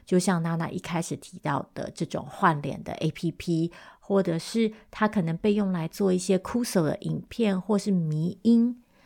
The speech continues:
这些产出事实上很多时候其实也很有可能是违反当事人的意愿的。譬如说，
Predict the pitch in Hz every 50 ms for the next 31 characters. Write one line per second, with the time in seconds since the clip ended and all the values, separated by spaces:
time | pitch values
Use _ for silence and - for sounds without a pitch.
0 | - - _ _ _ - - 320 311 262 - - 233 220 214 220 - - 135 123
1 | 131 - - - - - 214 196 214 220 214 - - _ - - - 277 262 214
2 | 208 180 180 - 196 175 160 - - - 151 - - - - 180 208 214 - -
3 | - - 139 - 170 151 147 - - - - - 147 151 - - 170 165 160 165
4 | - - _ _ _ _ _ _ _ _ _ _ _ _ - 165 151 151 156 156
5 | - 175 151 165 175 160 165 - - 170 170 - 135 143 - - 175 160 139 139
6 | 139 147 151 - - - - - 156 151 151 147 - - - - - - - -
7 | - - - 185 151 143 160 - - - - - - _ - - 170 151 160 160
8 | - 170 160